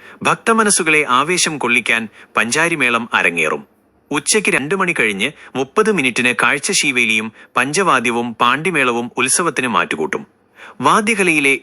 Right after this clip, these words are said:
കുലപതികളായ ഡോക്ടർ തിരുവല്ല രാധാകൃഷ്ണൻ മേളത്തിനും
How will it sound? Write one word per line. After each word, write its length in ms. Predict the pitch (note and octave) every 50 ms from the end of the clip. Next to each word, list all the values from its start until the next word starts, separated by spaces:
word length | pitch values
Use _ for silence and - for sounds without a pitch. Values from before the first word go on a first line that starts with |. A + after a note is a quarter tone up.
| _ -
കുലപതികളായ 720 | - E3+ F#3+ A3 G#3+ A3+ G3 E3+ C#3+ A#2 G2+ G2 G2 G#2+ A2+ _ - -
ഡോക്ടർ 380 | G#2 G2+ F2+ - - F#2 - - _ _ _ _ - -
തിരുവല്ല 320 | F#3+ G#3+ A3+ A#3 A#3 A3+ G#3
രാധാകൃഷ്ണൻ 640 | F3+ D3+ C3+ C3+ C#3 C3+ B2 - - A2+ F#2 D#2+ - _ _ -
മേളത്തിനും 540 | B2 B2+ C3 D3 E3+ E3+ - D3 A#2+ G#2+ -